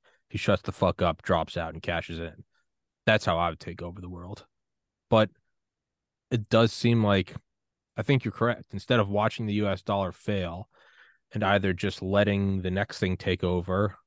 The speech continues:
or the old thing, just start a war, it seems like, why not create something? Instead of our boat sinking and everyone jumping to the other boat, why not create a brand new boat out of shiny new colors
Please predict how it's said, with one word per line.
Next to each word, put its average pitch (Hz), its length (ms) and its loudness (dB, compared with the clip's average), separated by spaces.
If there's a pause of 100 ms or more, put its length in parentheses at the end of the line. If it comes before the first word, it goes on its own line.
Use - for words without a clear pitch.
(320)
or 104 400 6
the 95 80 -2
old 110 260 4
thing, 85 240 -6
just 90 200 -8 (100)
start 92 240 2
a 80 40 -6
war, 87 500 -2 (1500)
it 107 160 -6
seems 110 300 0
like, 98 180 4
why 101 240 4
not 110 300 2
create 113 600 2
something? 85 680 -8 (480)
Instead 123 280 2
of 104 160 4 (120)
our 104 320 4
boat 98 320 -2
sinking 98 360 -2
and 87 100 -2
everyone 90 340 -2
jumping 95 320 0
to 92 120 -4
the 90 120 -2
other 101 180 2
boat, 82 380 -8 (340)
why 101 120 0
not 101 180 0
create 98 320 0
a 90 80 0
brand 85 360 -2
new 110 160 2
boat 85 360 -6 (100)
out 92 120 -4
of - 100 -10
shiny 92 340 0
new 107 140 0
colors 82 600 -6